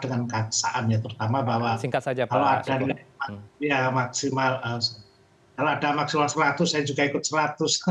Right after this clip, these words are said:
Speaker 1: <laughs> Pokoknya yang paling top lah, artinya harus ada, sama Mbak Nisa, ada revolusi total terhadap, eh, undang-undang ini. Karena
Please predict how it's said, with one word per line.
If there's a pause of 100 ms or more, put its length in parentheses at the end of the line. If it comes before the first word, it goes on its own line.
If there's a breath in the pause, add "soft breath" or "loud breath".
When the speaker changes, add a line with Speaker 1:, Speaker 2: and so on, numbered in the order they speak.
(160)
Speaker 1:
<laughs>
Pokoknya
yang
paling
top
lah,
artinya
harus
ada, (160 loud breath)
sama
Mbak (100)
Nisa,
ada
revolusi
total
terhadap,
eh,
undang-undang
ini.
Karena